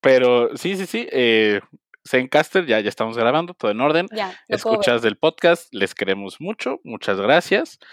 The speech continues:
Speaker 1: También quienes
Speaker 2: T Q M.
Speaker 1: están aquí conectados y conectadas en los miércoles de Cuarentena nueve y tres cuartos, que también va a ser miércoles de Loki en un futuro, ¿eh? Va a haber guerra de rating entre
Speaker 2: <gasps>
Speaker 1: Loki y
Speaker 2: El
Speaker 1: Cuarentena nueve y tres cuartos.
Speaker 2: ¿Salen vier-, en,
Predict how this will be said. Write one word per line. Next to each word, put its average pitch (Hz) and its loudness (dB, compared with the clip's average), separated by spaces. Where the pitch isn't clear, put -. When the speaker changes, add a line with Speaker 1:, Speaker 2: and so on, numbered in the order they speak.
Speaker 1:
También 104 0
quienes - -6
Speaker 2:
T 110 -4
Q 110 -6
M. 104 -6
Speaker 1:
están 107 -6
aquí 107 -6
conectados 170 -2
y - -18
conectadas 151 0
en 151 2
los 110 -4
miércoles 139 -2
de 135 -8
Cuarentena 104 -2
nueve 107 -6
y 98 -10
tres - -12
cuartos, 101 -6
que 101 2
también 101 -2
va 107 0
a 110 2
ser 120 -2
miércoles 120 2
de 98 0
Loki 117 0
en 107 -2
un 113 -8
futuro, 98 -6
¿eh? 101 0
Va 98 4
a - 2
haber 107 0
guerra 110 4
de 98 4
rating 95 -2
entre - -2
Speaker 2:
<gasps> - -
Speaker 1:
Loki 107 0
y 104 4
Speaker 2:
El - 4
Speaker 1:
Cuarentena 95 -2
nueve 101 -6
y - -6
tres - -10
cuartos. - -10
Speaker 2:
¿Salen 330 2
vier-, 359 0
en, 254 -4